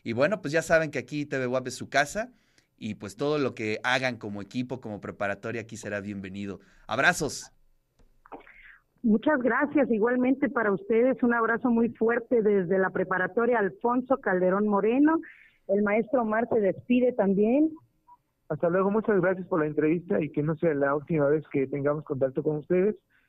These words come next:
Speaker 3: Nosotros estaremos haciendo nuevos proyectos y se los iremos compartiendo,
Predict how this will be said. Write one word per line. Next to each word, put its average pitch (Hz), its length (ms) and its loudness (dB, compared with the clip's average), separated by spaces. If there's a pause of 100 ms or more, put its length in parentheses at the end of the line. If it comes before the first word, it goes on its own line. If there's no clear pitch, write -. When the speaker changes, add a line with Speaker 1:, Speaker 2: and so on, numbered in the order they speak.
(140)
Speaker 3:
Nosotros 175 400 0
estaremos 170 440 -2
haciendo 170 320 -2
nuevos 165 320 0
proyectos 160 680 0
y 156 100 -10
se 147 120 0
los 131 160 -4
iremos 151 320 0
compartiendo, 170 720 -2